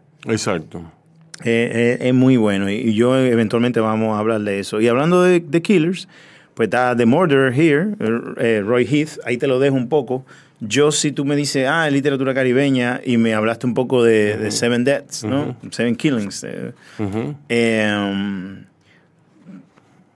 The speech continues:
Speaker 2: debemos de leer un poco más, yo creo, también nosotros aquí como caribeños, la literatura del Caribe. Porque
Speaker 1: Exacto.
Speaker 2: nosotros leemos muchas cosas que nos llegan de Europa, ¿no?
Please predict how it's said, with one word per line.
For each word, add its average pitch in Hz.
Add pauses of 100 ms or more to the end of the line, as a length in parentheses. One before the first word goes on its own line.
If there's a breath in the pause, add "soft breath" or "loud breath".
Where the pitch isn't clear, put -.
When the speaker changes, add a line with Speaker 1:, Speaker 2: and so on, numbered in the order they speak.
(420)
Speaker 2:
debemos 156
de 143
leer 139
un 139
poco 127
más, 127
yo 120
creo, 117
también 110
nosotros 104
aquí 101
como 95
caribeños, 95
la 90
literatura 95
del 131
Caribe. 92
Porque 98
Speaker 1:
Exacto. 107
Speaker 2:
nosotros 131
leemos 143
muchas 135
cosas 131
que 117
nos 110
llegan 117
de 104
Europa, 101
¿no? 110